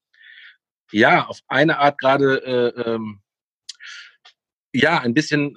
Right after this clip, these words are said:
dass es sie weiterbringt, dass es sie im Kopf weiterbringt, auch wenn wir gerade vor, äh,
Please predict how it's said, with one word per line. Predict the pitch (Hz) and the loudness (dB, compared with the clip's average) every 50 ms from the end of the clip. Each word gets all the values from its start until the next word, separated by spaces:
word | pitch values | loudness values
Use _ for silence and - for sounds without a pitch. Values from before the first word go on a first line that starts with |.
| 123 131 | -12 -4
dass | 131 135 131 - | -4 -4 -4 -4
es | 143 - | -8 -8
sie | - 160 143 | -8 -4 -2
weiterbringt, | 151 165 190 208 - 120 104 98 90 95 90 87 87 - - - - | 0 0 0 0 0 -4 -6 -4 -6 -8 -8 -8 -12 -14 -18 -18 -6
dass | - 110 110 - | -4 -4 -4 -4
es | - - | -6 -8
sie | 143 139 | -6 -6
im | 139 123 | -6 -6
Kopf | - - 156 175 - - - | -2 0 0 0 0 -2 0
weiterbringt, | 151 156 175 180 - 170 156 147 160 175 180 180 170 - | 2 2 2 2 0 -4 -4 -2 0 0 0 -2 -4 -4
auch | 143 139 - | -4 -4 -2
wenn | 143 139 131 | -2 -4 -4
wir | 131 120 | -4 -4
gerade | 120 120 131 131 131 | -4 -4 -4 -4 -6
vor, | - - 123 120 117 - 127 120 - | -2 -2 0 -2 -2 -4 -8 -12 -10
äh, | 123 120 | -10 -10